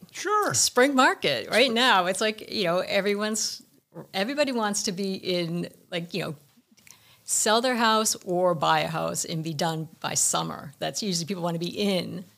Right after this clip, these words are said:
Speaker 2: you know, or actually by the school year, but
Speaker 1: Yep.
Speaker 2: usually it's the summer just 'cause you wanna enjoy your new place in the summer. So this is our, usually our, you know, obviously the strongest and most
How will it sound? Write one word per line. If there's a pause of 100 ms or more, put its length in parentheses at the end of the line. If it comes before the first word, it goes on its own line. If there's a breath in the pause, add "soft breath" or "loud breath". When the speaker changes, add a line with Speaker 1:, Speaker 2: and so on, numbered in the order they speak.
Speaker 2:
you
know,
or
actually
by
the
school
year,
but
Speaker 1:
Yep.
Speaker 2:
usually
it's
the
summer
just
'cause
you
wanna
enjoy
your (260)
new
place
in
the
summer. (480 loud breath)
So
this
is
our, (240)
usually
our, (220)
you
know,
obviously
the
strongest
and
most